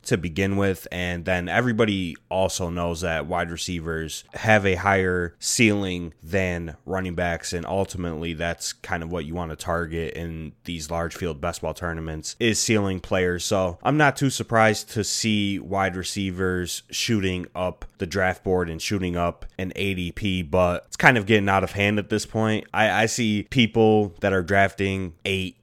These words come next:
nine wide receivers in a row. I think that's a little too much, because wide receiver obviously isn't the only position, and you have to hit at every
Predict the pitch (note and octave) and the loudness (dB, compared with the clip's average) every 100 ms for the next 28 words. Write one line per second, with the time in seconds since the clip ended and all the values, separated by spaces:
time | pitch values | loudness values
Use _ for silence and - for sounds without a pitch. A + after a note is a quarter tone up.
0 | _ _ F2+ G2 F#2 F#2+ F#2+ F#2 F2+ F2+ | _ _ -8 -4 0 0 0 0 -2 -4
1 | G2+ F#2 F#2+ F#2+ F2+ F2 F2+ F2 E2+ - | -4 -2 -2 -2 -2 0 0 -2 -6 -6
2 | G2 A2 F#2+ F#2+ F#2 - E2+ F2 F#2+ G2 | -2 0 0 0 -2 -4 -8 -6 -2 0
3 | F#2+ F#2+ F2+ - - A2+ G#2+ G#2 G#2 G2+ | 0 -2 -6 -6 2 4 4 4 2 0
4 | - - F2+ F#2+ F2+ D2 G#2+ A#2 G#2 G2+ | -6 -8 -10 -6 -6 0 4 4 4 0
5 | G2+ F#2+ F2+ E2+ F#2 F2+ - F#2+ E2+ E2 | 0 2 2 2 0 -2 -4 -4 -4 -4
6 | E2+ F2 - F2+ F#2 F2 E2 - E2 E2+ | -2 -4 -4 -4 -2 -2 -6 -8 -8 -6
7 | - E2 E2 - F#2+ F#2 G2 G2 F2 D#2+ | -6 -8 -8 -8 -4 0 0 0 -2 -4
8 | F2+ F2 - F2+ - F#2+ F2 F2 E2+ D#2+ | -2 -2 -2 -6 -2 -4 -2 -4 -6 -8